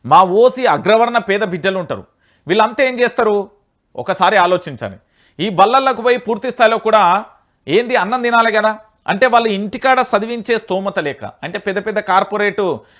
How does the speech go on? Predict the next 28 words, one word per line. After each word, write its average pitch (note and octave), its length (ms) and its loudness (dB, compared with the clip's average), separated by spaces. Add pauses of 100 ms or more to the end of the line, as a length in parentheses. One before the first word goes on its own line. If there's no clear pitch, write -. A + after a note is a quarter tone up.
(160)
ఆ, D3+ 100 6
కాలేజీలు G#3+ 580 2
కానీ G3+ 200 -2
స్కూళ్ళు G#3 300 -6
కానీ G#3 220 -2
లక్షల A#3 420 0
లక్షలు G#3 320 -2
దోసుకొని G3+ 560 -4
రక్తాన్ని F#3+ 580 0
చెమట G3+ 280 -6
సుక్క G3+ 260 -10
లెక్క F#3 260 -2
తాగుతున్నాయి. D3 480 -2 (420)
అంటే F#3+ 180 0
ఆరుగాలం A#3 540 8
వాళ్ళు A3 160 4
పంట G3+ 260 2
పండితే G#3+ 400 -2
ఆ A3 40 6
పంట G3+ 280 0
పైసలను A3 480 -4
తీసుకుపోయి G3+ 400 -4
విద్యార్థి G#3 420 0
మీద G3 120 -2
పెట్టి F#3 300 -4
అంత F3 180 -4
పెట్టుబడి E3+ 480 -2
లేక D#3+ 220 -2